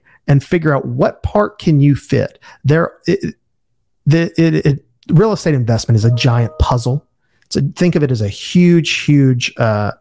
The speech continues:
map of the country, and, and your little puzzle pieces can fit wherever you want it to be. It's, it's, it's not gonna fit in just one spot. You can kinda move 'em around. So it, it's a ton of different diverse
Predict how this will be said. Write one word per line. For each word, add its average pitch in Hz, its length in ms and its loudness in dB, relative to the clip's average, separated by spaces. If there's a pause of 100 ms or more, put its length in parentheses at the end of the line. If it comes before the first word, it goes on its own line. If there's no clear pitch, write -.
(320)
map 135 460 2
of 120 160 -2
the 113 140 0
country, 113 500 -4
and, 95 140 -6
and 110 240 0
your 160 240 4
little 147 200 0
puzzle 131 320 -4
pieces 107 640 -2
can 156 160 2
fit - 460 -4 (360)
wherever 175 220 0
you 175 80 2
want 156 200 2
it - 80 -8
to - 80 -16
be. 104 280 -2
It's, 113 200 -4
it's, - 180 -4 (300)
it's 156 200 -4
not 165 200 -2
gonna 151 100 -2
fit - 220 -4
in 143 80 2
just 127 240 -2
one 117 160 0
spot. 113 340 -6
You 131 80 -4
can 208 140 -10
kinda 214 240 -2
move 180 200 2
'em 175 60 0
around. 180 420 -2 (460)
So - 160 -2
it, 226 180 0
it's - 380 -6 (1400)
a 160 100 -4
ton - 420 -2
of 147 100 0
different 143 380 -4
diverse 113 420 -2